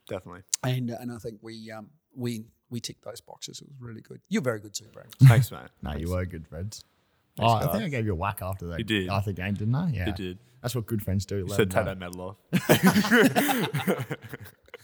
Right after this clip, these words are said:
Speaker 3: No, obviously not. Um, so obviously the, the Kings community was great support
Speaker 2: Yep.
Speaker 3: during the day on the
Speaker 2: Yep.
Speaker 3: sidelines. Do you reckon that had a part to do with the result in the end?
Speaker 2: Hundred percent. Um,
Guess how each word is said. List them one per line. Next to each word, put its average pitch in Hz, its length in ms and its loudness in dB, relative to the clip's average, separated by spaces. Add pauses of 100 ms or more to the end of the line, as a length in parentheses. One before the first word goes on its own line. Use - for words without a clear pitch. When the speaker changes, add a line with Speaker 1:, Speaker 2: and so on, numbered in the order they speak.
(280)
Speaker 3:
No, 80 420 -4
obviously 82 340 -6
not. 73 260 -2
Um, 117 320 6 (300)
so 135 180 6
obviously 131 360 4
the, 113 460 0
the 110 120 -2
Kings 117 500 2
community 107 380 2
was 98 180 -4
great 95 240 0
support 92 500 -6
Speaker 2:
Yep. - 60 -8
Speaker 3:
during 98 160 2
the 98 80 0
day 92 180 0
on 98 120 -2
the - 80 -4
Speaker 2:
Yep. 107 100 2
Speaker 3:
sidelines. 95 520 -2
Do - 120 -6
you 110 40 2
reckon 98 120 2
that 90 140 -2
had 98 100 -6
a 98 160 -6 (320)
part 107 220 2
to 104 80 -8
do 104 180 -2
with 95 120 -6
the 104 140 0
result 98 260 0
in 104 80 0
the 110 60 2
end? 123 80 6
Speaker 2:
Hundred 147 200 0
percent. - 40 -16 (380)
Um, 139 500 0